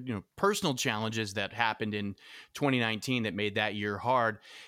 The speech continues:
And twenty twenty, part of my thought was, "I'm gonna move forward from some of that. I'm gonna process that. I'm gonna,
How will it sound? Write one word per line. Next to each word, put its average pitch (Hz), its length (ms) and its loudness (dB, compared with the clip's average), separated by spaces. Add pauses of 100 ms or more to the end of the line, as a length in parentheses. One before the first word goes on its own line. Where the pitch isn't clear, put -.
And 127 160 0
twenty 147 240 2
twenty, 190 380 2
part 151 340 0
of 131 80 0
my 120 260 2
thought 135 460 0
was, 107 380 2
"I'm 120 120 0
gonna 120 180 2
move 113 260 2
forward 147 680 4
from 95 280 2
some 92 240 0
of 87 80 -2
that. 85 200 -2
I'm 82 120 -6
gonna 87 160 -6
process 120 800 2
that. 87 400 -2
I'm 90 120 -6
gonna, 101 320 -2